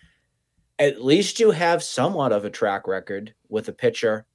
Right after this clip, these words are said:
who has at least proven it, helped you win a World Series, whether it was closing out the Dodgers in two, twenty eighteen. This is a guy you need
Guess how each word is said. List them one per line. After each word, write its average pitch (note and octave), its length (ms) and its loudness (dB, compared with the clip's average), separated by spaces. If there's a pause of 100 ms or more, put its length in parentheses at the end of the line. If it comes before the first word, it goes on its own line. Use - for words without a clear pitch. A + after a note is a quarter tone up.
(140)
who G#2+ 180 -2
has G2 480 -4
at F#2+ 200 -10
least D3 280 -2
proven G2 340 -4
it, - 160 -6 (380)
helped D#3+ 360 4
you D3+ 60 4
win A#2 180 2
a G2+ 60 0
World F#2+ 340 2
Series, F#2+ 520 -2 (100)
whether G2 340 -2
it G2+ 120 2
was F#2 200 -4
closing G#2+ 560 2
out B2 160 2
the - 80 -8
Dodgers G2 680 -2 (340)
in F#2+ 240 -12
two, A2+ 200 -4
twenty G2+ 400 -2
eighteen. G2 640 -4 (720)
This - 180 2
is D#3 100 6
a D#3 60 6
guy C3 220 6
you B2+ 160 6
need G#2+ 560 0